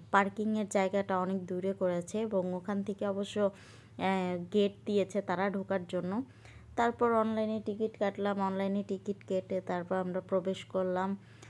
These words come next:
আমরা যখন গিয়েছিলাম তখন হচ্ছে তেমন একটা ভিড় ছিল না। দুপুরের দিক দিয়ে যাওয়ার কারণে হচ্ছে ভিড়টা খুব কম ছিল এবং আমরা প্রচণ্ড ক্ষুধার্ত ছিলাম। যেহেতু সকালবেলা রওনা দিয়েছি আমরা,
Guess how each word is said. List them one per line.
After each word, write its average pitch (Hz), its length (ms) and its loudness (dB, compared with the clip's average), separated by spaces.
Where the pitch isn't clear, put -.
আমরা 226 280 4
যখন 226 340 2
গিয়েছিলাম 208 600 0
তখন 196 340 2
হচ্ছে 196 260 0
তেমন 190 300 0
একটা 190 220 -2
ভিড় 190 360 0
ছিল 175 260 -2
না। 196 400 -4
দুপুরের 214 440 0
দিক 214 140 -2
দিয়ে 214 280 2
যাওয়ার 202 380 2
কারণে 196 400 2
হচ্ছে 190 280 -2
ভিড়টা 196 380 -2
খুব 202 200 -2
কম 185 260 0
ছিল 196 340 0
এবং 180 440 2
আমরা 202 260 4
প্রচণ্ড 208 520 2
ক্ষুধার্ত 196 600 0
ছিলাম। 208 340 0
যেহেতু 196 380 0
সকালবেলা 202 600 0
রওনা 190 300 2
দিয়েছি 196 420 0
আমরা, 185 380 0